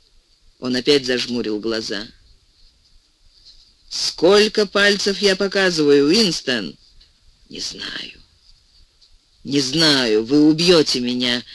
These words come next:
если ещё раз включите. Четыре, пять, шесть, честное слово, не знаю".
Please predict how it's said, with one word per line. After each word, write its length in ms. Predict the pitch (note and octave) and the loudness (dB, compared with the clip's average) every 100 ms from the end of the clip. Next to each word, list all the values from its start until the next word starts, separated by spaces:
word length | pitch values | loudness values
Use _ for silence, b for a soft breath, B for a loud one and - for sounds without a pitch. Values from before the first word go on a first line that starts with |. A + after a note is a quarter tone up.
| B B - | B B -8
если 300 | B2 - C3 | -6 -4 -2
ещё 320 | - - B2+ | 0 2 0
раз 240 | A2+ - | 0 -4
включите. 880 | - - B2 B2 - B2+ A2+ - G2+ | -6 -8 -6 -2 -2 -2 -4 -6 -4
Четыре, 640 | - A#2 - E3+ F#3+ B2 | -4 -4 -2 -2 -2 -6
пять, 400 | - C3+ D#3 B2+ | -4 -2 0 0
шесть, 580 | - - D#3+ D3 - - | 0 0 0 -2 -4 -4
честное 440 | - C3+ - E2 | -2 -2 -6 -10
слово, 360 | D#2+ - D2 D2 | -10 -8 -10 -10
не 180 | A2+ C#3+ | -10 -10
знаю". 500 | C3+ D#2+ G1+ G1+ | -12 -14 -16 -20